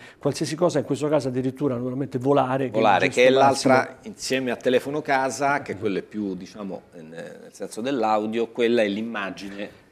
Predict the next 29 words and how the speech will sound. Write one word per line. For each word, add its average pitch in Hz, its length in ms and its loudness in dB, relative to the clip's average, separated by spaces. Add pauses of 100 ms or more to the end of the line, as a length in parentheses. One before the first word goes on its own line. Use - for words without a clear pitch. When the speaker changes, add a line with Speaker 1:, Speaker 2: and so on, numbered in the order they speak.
(160)
Speaker 2:
del - 140 -18
film 101 380 -8
in 87 80 -8
un 90 60 -6
certo 131 100 -2
Speaker 1:
Non 135 160 0
solo, 160 220 4
Speaker 2:
senso. 127 120 0
Speaker 1:
forse 151 520 0
vale 139 280 0
il 131 80 -2
caso, 139 520 0 (200)
è 151 80 -8
il 139 80 -2
caso 143 240 2
solamente 139 320 0
di, 147 300 -4
eh, 135 240 -6
citare 147 480 0
John 151 260 2
Williams, 151 520 2
perché 127 440 -2 (320)
Speaker 2:
Le 95 80 -14
musiche. 139 380 0 (100)
Speaker 1:
la 143 220 -2
musica, 180 500 4
la 123 140 4
cavalcata 143 500 4
finale, 160 680 2